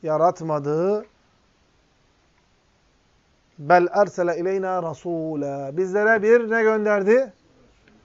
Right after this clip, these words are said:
Rasul gönderdi. Peki Allah Teala bizi ne için yarattı? Gaye ne? Amaç ne? Yani biz bu dünyaya geldik, gözlerimizi açtık, dünyadayız. Böyle bir yer var. Bakıyoruz birisi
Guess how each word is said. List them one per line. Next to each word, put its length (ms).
Rasul 800
gönderdi. 560
Peki 220
Allah 180
Teala 240
bizi 140
ne 100
için 140
yarattı? 500
Gaye 360
ne? 180
Amaç 300
ne? 180
Yani 220
biz 140
bu 100
dünyaya 220
geldik, 340
gözlerimizi 440
açtık, 220
dünyadayız. 680
Böyle 340
bir 80
yer 180
var. 280
Bakıyoruz 520
birisi 400